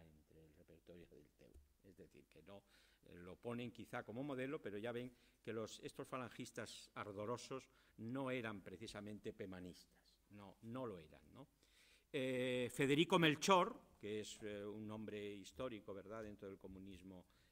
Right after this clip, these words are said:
español, eh, publica en Nuestra Bandera un artículo en mil novecientos cuarenta y uno sobre la situación de la juventud en el régimen franquista y dice: "El seu, la organización única y obligada para los estudiantes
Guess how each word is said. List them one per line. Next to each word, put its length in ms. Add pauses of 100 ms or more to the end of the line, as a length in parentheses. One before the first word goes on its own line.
español, 600 (380)
eh, 460 (160)
publica 400
en 80
Nuestra 260
Bandera 380
un 100
artículo 540
en 60
mil 100
novecientos 480
cuarenta 360
y 100
uno 180
sobre 200
la 120
situación 500
de 80
la 80
juventud 480
en 80
el 80
régimen 320
franquista 600 (500)
y 80
dice: 300
"El 120
seu, 460 (380)
la 120
organización 640
única 380
y 80
obligada 440
para 200
los 180
estudiantes 800